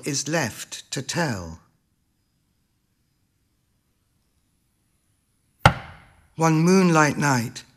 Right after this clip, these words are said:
as he sat trembling, head in hands from head to foot, a man appeared to him and said, "I have been sent by," and here he named the dear name, "to comfort you."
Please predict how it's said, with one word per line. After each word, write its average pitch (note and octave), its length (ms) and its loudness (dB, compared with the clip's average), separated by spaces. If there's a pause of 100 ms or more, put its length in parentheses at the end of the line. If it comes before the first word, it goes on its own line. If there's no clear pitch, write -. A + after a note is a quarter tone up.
(360)
as D3 180 -4
he F#3 200 0
sat - 520 -4
trembling, G#2 600 -2
head B2 340 -4
in B2 180 -2
hands A2+ 460 -2
from A#2 180 -4
head B2 320 -2
to B2+ 100 -4
foot, - 380 -6 (280)
a E3 80 0
man E3 500 4
appeared D3 440 -2
to B2+ 60 -2
him B2+ 180 0
and B2+ 100 2
said, C3 420 0 (1080)
"I F#3 220 4
have E3+ 260 -2
been D#3 160 0
sent D#3 420 -4
by," F#2+ 440 -8 (680)
and F3+ 160 -4
here D3 400 0
he D3+ 180 0
named C3+ 480 2
the C3 100 -2
dear C3 360 -2
name, G#2+ 580 -4 (640)
"to C3 120 -10
comfort - 680 -4
you." C2 240 -12